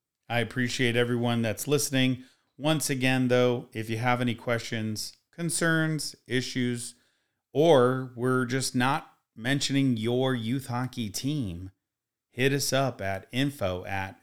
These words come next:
vegas ringside dot com. Once again, that's info at vegas ringside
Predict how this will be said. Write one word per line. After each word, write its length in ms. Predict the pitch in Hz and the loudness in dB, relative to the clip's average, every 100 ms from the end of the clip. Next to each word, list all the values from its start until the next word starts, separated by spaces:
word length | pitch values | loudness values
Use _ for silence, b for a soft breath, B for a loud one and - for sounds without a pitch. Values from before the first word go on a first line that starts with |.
| _ | _
vegas 440 | 95 104 107 120 - | -10 -6 -4 -4 -4
ringside 500 | 110 123 101 92 90 | -4 -2 -4 -4 -6
dot 240 | 95 98 | -6 -6
com. 360 | - 123 101 104 _ _ _ _ - | -6 -8 -8 -10 _ _ _ _ -14
Once 280 | 104 117 123 | -6 -4 -4
again, 440 | 107 131 123 87 _ _ | -2 -2 -2 -8 _ _
that's 240 | 104 90 - | -10 -10 -6
info 460 | 139 147 143 95 92 | -2 0 0 -2 0
at 260 | 95 90 _ | -2 -6 _
vegas 540 | 95 95 113 117 104 117 | -14 -4 -4 -2 -6 -4
ringside 480 | 123 123 82 85 | -4 -4 -10 -12